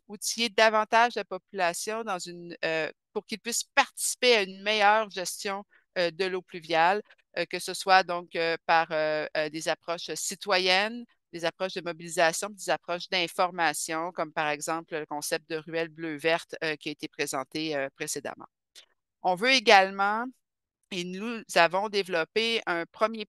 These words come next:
plan particulier d'intervention pour les inondations pluviales. Donc, ici, c'est très, là, pompiers <laughs> et travaux publics. En fait, c'est la gestion de crise. C'est la sécurité civile qui se déroule dans les villes. Et donc, on a développé un plan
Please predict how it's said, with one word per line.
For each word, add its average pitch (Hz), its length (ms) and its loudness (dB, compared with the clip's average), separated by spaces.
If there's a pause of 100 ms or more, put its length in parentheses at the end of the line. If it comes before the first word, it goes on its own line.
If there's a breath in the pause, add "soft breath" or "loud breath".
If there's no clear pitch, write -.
plan 226 300 0
particulier 202 720 -4
d'intervention 185 1000 0
pour 190 120 -12
les 165 240 -10
inondations 185 520 0
pluviales. 185 560 2
Donc, 185 180 -8
ici, 277 140 -6
c'est - 220 -2
très, 214 320 6
là, 208 400 4
pompiers 226 640 0 (140)
<laughs> - 360 -14
et 214 100 2
travaux 196 360 6
publics. 208 420 0
En 202 80 8
fait, 240 140 0
c'est 233 120 2
la 202 140 6
gestion 214 360 0
de 202 40 -14
crise. 196 360 -6
C'est 190 80 -4
la 180 100 2
sécurité 226 480 -4
civile 226 400 -6
qui - 80 -8
se - 80 -2
déroule 190 360 0
dans 190 120 0
les 170 160 -4
villes. 196 480 -2 (320 loud breath)
Et 185 80 -2
donc, 214 220 -4
on 196 100 -4
a 180 80 -4
développé 233 640 -2
un 208 140 -4
plan 220 200 -2